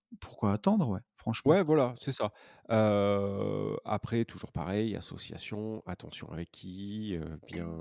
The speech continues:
Speaker 2: bien tout mesurer, quoi, hein, mesurer bien, bien tous les risques, parce que c'est toujours
Speaker 1: Moi,
Speaker 2: beau,
Speaker 1: ouais,
Speaker 2: euh,
Speaker 1: comme,
Speaker 2: au
Speaker 1: comme tu
Speaker 2: début.
Speaker 1: dis, par contre, là-dessus, moi, je, je différencierais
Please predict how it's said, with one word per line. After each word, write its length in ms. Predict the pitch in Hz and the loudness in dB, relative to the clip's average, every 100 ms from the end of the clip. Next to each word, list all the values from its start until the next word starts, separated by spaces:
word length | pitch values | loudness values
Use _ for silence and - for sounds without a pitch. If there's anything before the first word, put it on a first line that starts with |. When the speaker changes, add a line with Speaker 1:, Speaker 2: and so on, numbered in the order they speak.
| 82 87 92 95 92 | -10 -12 -14 -14 -14
Speaker 2:
bien 240 | 98 95 95 | -6 -4 -4
tout 200 | - 120 113 | -8 -6 -2
mesurer, 520 | 104 95 101 95 95 | -2 -2 -4 -4 -6
quoi, 180 | - 95 | -8 -8
hein, 100 | 135 | -6
mesurer 460 | 92 87 90 87 | -8 -8 -6 -8
bien, 260 | 80 90 101 | -8 -8 -8
bien 420 | 95 95 92 85 87 | -6 -8 -8 -10 -14
tous 120 | - 87 | -12 -6
les 60 | |
risques, 340 | 95 170 - - - - - - - | -6 -6 -10 -18 -20 -20 -20 -20 -20
parce 120 | - | -12
que 40 | |
c'est 160 | 82 - | -12 -10
toujours 300 | 101 95 156 | -4 2 2
Speaker 1:
Moi, 60 | - | 2
Speaker 2:
beau, 200 | 101 147 | 4 8
Speaker 1:
ouais, 120 | 139 | 8
Speaker 2:
euh, 40 | |
Speaker 1:
comme, 180 | - 156 | 6 2
Speaker 2:
au 40 | 165 | 2
Speaker 1:
comme 160 | 151 | 0
tu 80 | 135 | 0
Speaker 2:
début. 120 | 165 | 0
Speaker 1:
dis, 80 | 143 | 0
par 180 | 139 - | 0 0
contre, 200 | 151 147 | 0 4
là-dessus, 320 | 143 - 175 | 2 4 6
moi, 200 | 160 165 | 8 8
je, 400 | 135 139 127 127 - | 8 6 6 4 0
je 160 | 127 131 | 2 2
différencierais 880 | 151 - 165 151 - 156 151 160 | 4 6 6 6 4 6 8 6